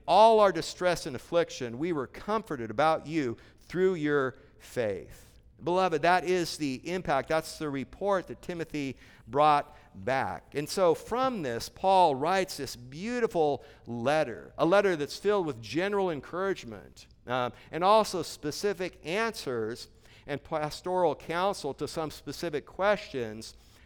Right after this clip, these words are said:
that the Thess-, that the, uh, Thessalonians believers had sent Timothy back with. And Paul writes this letter, the man Paul, the real man Paul,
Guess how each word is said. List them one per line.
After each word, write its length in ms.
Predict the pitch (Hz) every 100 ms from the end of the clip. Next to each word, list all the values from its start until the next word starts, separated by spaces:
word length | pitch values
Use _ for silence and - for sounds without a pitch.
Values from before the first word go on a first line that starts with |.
| - -
that 160 | 151
the 100 | 147
Thess-, 360 | 139 175 151 - 104
that 260 | 123 120
the, 160 | 127 113
uh, 100 | 104 -
Thessalonians 760 | 170 165 151 156 156 151 127
believers 560 | 107 117 160 175 135 101
had 160 | 123 -
sent 220 | 131 117
Timothy 500 | 165 151 147 131 113 - -
back 460 | - 98 135 170 -
with. 420 | 104 65 55 -
And 160 | 87 120
Paul 500 | - 202 226 220 165
writes 500 | 120 147 214 220 -
this 240 | 170 -
letter, 440 | 127 147 180 107 95 - -
the 120 | 117
man 360 | 151 185 175 139
Paul, 400 | - 180 170 131
the 120 | 110
real 360 | 120 196 214 190
man 460 | 165 175 165 147
Paul, 640 | - 175 180 151 117 110